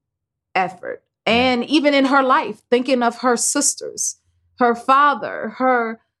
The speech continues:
Speaker 1: everyone that was around her, even the legends from Doctor King and all, so many, you know?
Speaker 2: Yeah.
Speaker 1: That's, it, it molds you. It makes you who you are.
Speaker 2: One of the things you can't do when you're an actor, unless you're deeply involved in the direction or production of things, and I know you're an executive producer, so it's different for you because you'll be,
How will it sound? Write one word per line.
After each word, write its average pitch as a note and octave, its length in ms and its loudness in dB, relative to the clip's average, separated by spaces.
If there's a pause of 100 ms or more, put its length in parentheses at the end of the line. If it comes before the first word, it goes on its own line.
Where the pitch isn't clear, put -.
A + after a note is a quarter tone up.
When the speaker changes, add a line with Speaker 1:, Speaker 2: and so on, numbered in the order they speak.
(360)
Speaker 1:
everyone C4+ 380 2
that B3+ 120 4
was A#3+ 140 0
around B3+ 260 2
her, - 220 -6
even B3+ 280 0
the C4+ 80 2
legends C4 400 -2
from A#3 140 -4
Doctor B3 300 -2
King C4 300 -2
and A#3+ 140 0
all, A#3 140 -2 (100)
so C4+ 180 2
many, A#3+ 400 -2 (180)
you A3+ 120 0
know? A3+ 340 -2
Speaker 2:
Yeah. F#3+ 120 -8 (120)
Speaker 1:
That's, - 120 -6
it, A3+ 240 2
it A3+ 120 4
molds B3+ 440 2
you. G#3+ 80 0
It G3 100 2
makes G#3+ 340 -2
you G#3+ 80 0
who A3 220 -4
you G3+ 160 0
are. - 380 -2 (480)
Speaker 2:
One E3 100 0
of A3 60 0
the A#3+ 60 -2
things F#3 240 0
you F3 80 0
can't F3 320 0
do D#3 180 2
when C#3 140 2
you're C3 160 0
an B2+ 120 0
actor, C3 340 0
unless A#2+ 320 -2
you're A#2+ 80 -4
deeply C#3 340 -4
involved A#2+ 320 -2
in B2 80 -4
the A2 60 -2
direction A#2 360 -4
or A2 60 -4
production A2+ 420 -6
of G#2+ 120 -6
things, G#2 200 -4
and A#2+ 80 -2
I A#2 40 0
know B2+ 120 -2
you're D3 220 -2
an A2+ 60 -2
executive G#2+ 480 -6
producer, A2 420 -6
so G#2+ 140 -8
it's G2 120 -10
different B2 380 -8
for - 80 -10
you F#2+ 220 -8
because G#2+ 320 -10
you'll G#2 100 -6
be, A2 220 -4